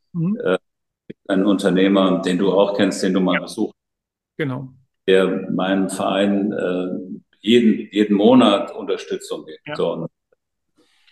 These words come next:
Speaker 2: ich habe einen anderen, der uns diese wunderbare Räum-, also diese Räumlichkeiten zur Verfügung gestellt hat, der auch den, den See besitzt, den wir jetzt
Speaker 1: Ja.
Speaker 2: dann dem gestalten. Da habe ich Glück gehabt.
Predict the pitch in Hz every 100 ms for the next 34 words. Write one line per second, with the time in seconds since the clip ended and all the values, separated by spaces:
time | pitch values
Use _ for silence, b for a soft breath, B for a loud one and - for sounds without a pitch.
0 | _ - 98 101 90 92 104 98 98 95
1 | 95 98 - 90 90 87 110 104 95 92
2 | 92 92 92 92 90 104 104 98 85 90
3 | 82 92 80 98 107 104 - 92 95 92
4 | 92 - 95 90 87 - 92 92 92 90
5 | - _ - 98 98 - - - 85 82
6 | 80 78 80 - 113 107 92 101 98 -
7 | 92 90 90 85 78 87 87 87 - _
8 | _ _ _ - 87 87 87 82 b b
9 | b b b _ _ 110 127 135 120 131
10 | 160 170 147 143 -